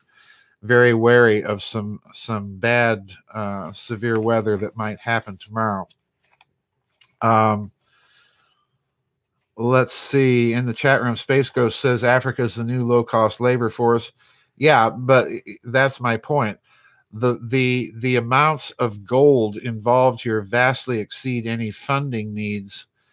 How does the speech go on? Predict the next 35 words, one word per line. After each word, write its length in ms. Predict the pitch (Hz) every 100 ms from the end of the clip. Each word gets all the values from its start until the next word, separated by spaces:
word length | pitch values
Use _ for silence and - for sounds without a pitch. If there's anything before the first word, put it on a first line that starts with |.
| _ _ _ _ -
that, 460 | 110 110 107 101
you 120 | 123 120
know, 360 | 107 104 107 110
would 220 | 113 101
be 140 | 113
necessary 720 | 113 117 113 110 - 113 107
for 160 | - 104
China 440 | - 113 110 110
and 140 | 104 104
the 60 |
Silk 320 | - 117 107
Road 260 | 110 110 104
and 120 | 101
so 200 | - 113
on 200 | 107 101
and 140 | 101 92
so 280 | - 127
forth. 480 | 123 98 87 90 - -
Um, 400 | 110 107 104 98 - - - _ _ _ _ _ _ _ _ _ 110
that's, 640 | 123 127 120 - - - - 107 101
that's 580 | 127 131 127 - - - -
where 260 | 123 113 107
I'm, 320 | 110 107 110 -
I'm 360 | 110 104 101 101 _ _ _ _ _ _ _ _
having 400 | 131 131 117 107
some 280 | - 110 110
major 400 | 120 123 107 101
suspicions 960 | - 92 - 143 131 - 92 92 90 -
about 380 | 104 104 101 -
all 240 | 107 110
of 100 | 98
this 200 | 98 92
stuff. 460 | - - 131 104 -
So 360 | - 120 104
please, 680 | - 135 147 147 139 123 -